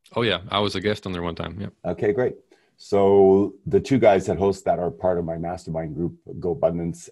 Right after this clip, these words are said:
Speaker 2: and a lot of, uh, you know, David Green wrote a book, I think, Long Distance Real Estate.
Speaker 1: Mm-hmm.
Speaker 2: And so you got a lot of people with money in California that are, like, probably good clients for you if you wanna wholesale properties to them.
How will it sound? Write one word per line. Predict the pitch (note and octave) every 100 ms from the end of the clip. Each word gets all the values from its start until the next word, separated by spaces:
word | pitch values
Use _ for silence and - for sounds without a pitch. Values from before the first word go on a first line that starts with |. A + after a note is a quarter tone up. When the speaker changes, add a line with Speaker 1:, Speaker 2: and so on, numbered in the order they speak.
| _
Speaker 2:
and | E2 F2+ E2 E2+
a |
lot | D#2 D#2+ E2+ F2 E2+
of, | E2+ D2 _
uh, | - D#2 D2+ D2+
you |
know, | D#2+
David | D#2+ F2+ D#2+
Green | C#2+ F#2+ F2
wrote | E2+
a | D#2+
book, | F2 E2+ -
I |
think, | - D#2+
Long | D#2+ E2 D#2
Distance | D#2 - D2+
Real | F#2 G2
Estate. | F2+ - F#2+ F#2 _
Speaker 1:
Mm-hmm. | F#2+ F#2 C#3 - _ -
Speaker 2:
And | F2 F2 F2+ F2
so | - A#2
you | A2+ B2
got | D#3
a | F3+
lot | F#3
of | F#3+
people | F3+ -
with | G2 F#2+
money | F2+ F#2+
in | F2+
California | D#2+ F2 E2 - F#2 F2+ E2+
that | E2+ E2
are, |
like, | E2+ E2+ E2 _ _ _
probably | - G2 G2 F#2+ G2 G2 G2 G2 F#2+ - _ C2
good | B1+ G#2+ G#2+
clients | A2 B2 A2+ - -
for | - F2
you | E2 B2 G#2+ D2 _ _ _ -
if | E2+ -
you | F#2+ G2 F#2
wanna | D#2 E2
wholesale | D2 F2 F#2 - E2+ D#2
properties | - D2+ - D2 C#2+
to | - E2+
them. | D2+ -